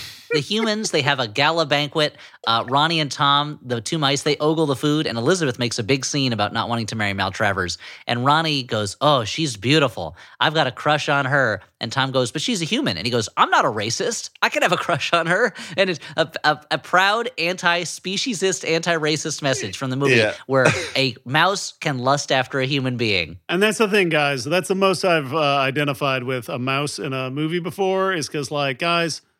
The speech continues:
Speaker 1: I, I get it. I, I can be, if, even though I'm a mouse, I can appreciate a baddie when I see one, you know? <laughs>
Speaker 2: Yeah.
Speaker 3: Now, hold on. <laughs> So this, I mean, like,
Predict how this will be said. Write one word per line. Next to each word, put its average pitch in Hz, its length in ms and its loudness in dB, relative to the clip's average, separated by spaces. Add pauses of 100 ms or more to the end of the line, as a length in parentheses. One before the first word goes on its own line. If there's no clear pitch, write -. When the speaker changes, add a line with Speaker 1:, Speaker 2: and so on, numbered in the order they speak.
(300)
Speaker 1:
I, 202 220 2
I 185 40 4
get 160 200 2
it. - 400 -10
I, 226 320 2
I 226 40 0
can 220 160 0
be, 220 80 0
if, 208 220 4
even 233 260 -2
though 220 140 4
I'm 190 80 4
a 180 60 4
mouse, 156 420 0
I 170 160 0
can 165 120 -4
appreciate 139 480 0
a 120 40 0
baddie 131 360 2
when 127 120 -4
I 120 80 -2
see 151 180 -4
one, 127 200 -4
you 131 100 -4
know? 139 120 0 (240)
<laughs> - 240 0
Speaker 2:
Yeah. 104 200 0 (340)
Speaker 3:
Now, 214 440 2 (320)
hold 185 220 4
on. - 60 4 (540)
<laughs> 220 640 4 (760)
So 208 200 2
this, 208 220 2
I 165 220 4
mean, 165 200 2
like, 160 200 0